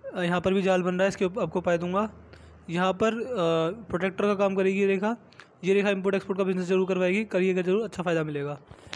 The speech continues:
इंपोर्ट एक्सपोर्ट का बिजनेस नहीं करेंगे तो बिजनेस जरूर कीजिए, किसी भी चीज़ का आपको फ़ायदा मिलेगा अपने जीवन में।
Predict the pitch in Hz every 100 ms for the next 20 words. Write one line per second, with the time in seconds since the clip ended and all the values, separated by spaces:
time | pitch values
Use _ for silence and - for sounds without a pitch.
0 | - 175 175 196 196 208 208 202 202 208
1 | 196 196 196 220 202 180 190 180 170 160
2 | 151 151 170 185 165 160 - 156 175 175
3 | 165 156 151 143 143 143 147 156 160 185